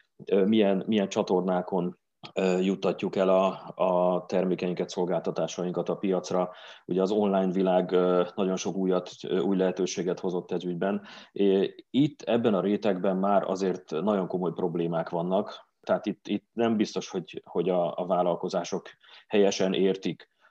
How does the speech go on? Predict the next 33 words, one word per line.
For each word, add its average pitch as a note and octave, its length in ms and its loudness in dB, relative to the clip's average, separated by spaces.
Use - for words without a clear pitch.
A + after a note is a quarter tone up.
hogy, F2+ 260 -2
ö, F2+ 400 2
ebben F#2+ 220 2
a, F#2 300 2
ezen G#2 220 0
a F#2 80 0
területen F#2 420 0
is F2+ 120 -4
meg F#2+ 180 -4
kell F2+ 180 -2
újulni, E2+ 480 0
és, F2 280 -2
ö, F#2 80 2
hajlanak F#2+ 540 2
a, F2+ 320 2
a F2 200 -6
hagyományos, F2 800 -2
ö, E2+ 400 -2
bevált, E2+ 440 -2
mm, E2+ 260 -4
modellek E2+ 760 -2
alkalmazására. F2 1000 -6
A - 80 -2
harmadik C3 500 2
rétege B2 480 4
az G2+ 120 2
innovációnak G#2+ 840 0
a F#2+ 260 0
mi G#2 240 -2
megközelítésünkben, F#2 1200 -2
ez, F2+ 320 -8
amit, F#2 340 -6
ahogy F#2 380 -4